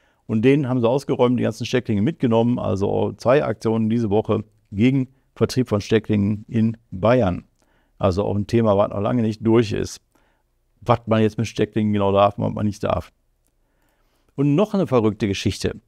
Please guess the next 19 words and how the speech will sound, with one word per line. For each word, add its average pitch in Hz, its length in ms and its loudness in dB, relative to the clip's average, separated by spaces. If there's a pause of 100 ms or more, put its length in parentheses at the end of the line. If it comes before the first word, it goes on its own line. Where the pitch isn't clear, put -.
(200)
Das 120 220 0
ist - 100 -2
auch 120 100 2
ein 110 60 -2
richtiger 113 300 -2
Aufreger. 117 640 0 (580)
Ähm, 113 480 0 (420)
da 113 340 0
ist - 300 -2 (100)
eine 117 240 2
Anzeige 127 440 0
gemacht 101 380 0
worden, 98 400 0 (1200)
Rö-, 98 400 -2
bei 104 180 -2
Rhön-Kanal 98 840 2
irgendwie, 107 400 -2
Landkreis 117 1160 0
Rhön-Grabfeld. 107 1500 0